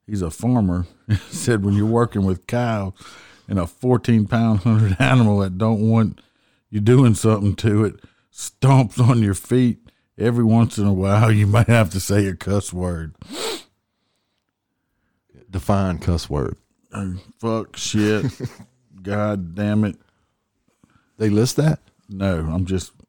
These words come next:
Speaker 1: I'm ad-libbing at this moment right now. They're saying it actually was, uh, violates your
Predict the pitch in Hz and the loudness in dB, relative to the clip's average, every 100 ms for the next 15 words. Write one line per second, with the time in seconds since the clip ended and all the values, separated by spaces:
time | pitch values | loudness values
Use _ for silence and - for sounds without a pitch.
0 | _ 92 95 104 104 95 92 90 87 85 | _ -2 0 2 0 0 0 0 -2 -6
1 | - 92 90 90 76 90 90 85 87 85 | -8 -4 -2 -2 -2 -4 -4 -4 -4 -6
2 | 82 _ _ _ _ _ _ _ _ _ | -8 _ _ _ _ _ _ _ _ _
3 | - 92 117 113 107 104 104 107 104 98 | -8 -6 0 2 2 0 0 0 0 0
4 | 95 98 92 87 82 - _ _ _ - | 0 -2 -2 -2 -6 -14 _ _ _ -10
5 | 98 101 101 95 - - 90 90 85 | -4 -2 -2 -2 -6 -10 -8 -6 -8